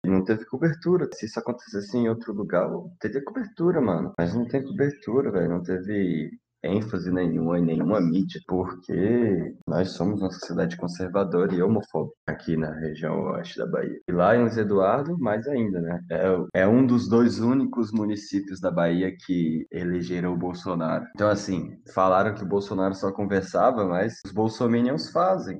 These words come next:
O Bolsonaro só precisa falar para as pessoas poderem fazer. Era disso que a gente falava, era essa a nossa crítica na época das eleições, pra quem não entendia.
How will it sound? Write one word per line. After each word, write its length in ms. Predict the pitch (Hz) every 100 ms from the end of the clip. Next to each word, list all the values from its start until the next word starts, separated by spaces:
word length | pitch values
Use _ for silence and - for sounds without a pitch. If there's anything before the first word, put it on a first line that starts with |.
| -
O 60 |
Bolsonaro 420 | 90 104 123 117 113
só 100 | 123
precisa 260 | 110 127
falar 400 | 123 110 90 87
para 140 | - 82
as 80 | -
pessoas 260 | - 80
poderem 320 | - 82 80
fazer. 320 | - 82 - - -
Era 160 | 87 87
disso 240 | 110 -
que 80 | 95
a 20 |
gente 340 | 87 82 -
falava, 360 | - 80 78 80
era 100 | 78
essa 240 | 87 95
a 40 | 87
nossa 220 | 90 87
crítica 400 | - 87 - -
na 140 | 76 73
época 220 | - -
das 200 | 69 80
eleições, 480 | 78 76 - - -
pra 120 | 87
quem 140 | 87
não 80 | 85
entendia. 500 | 82 82 82 78 78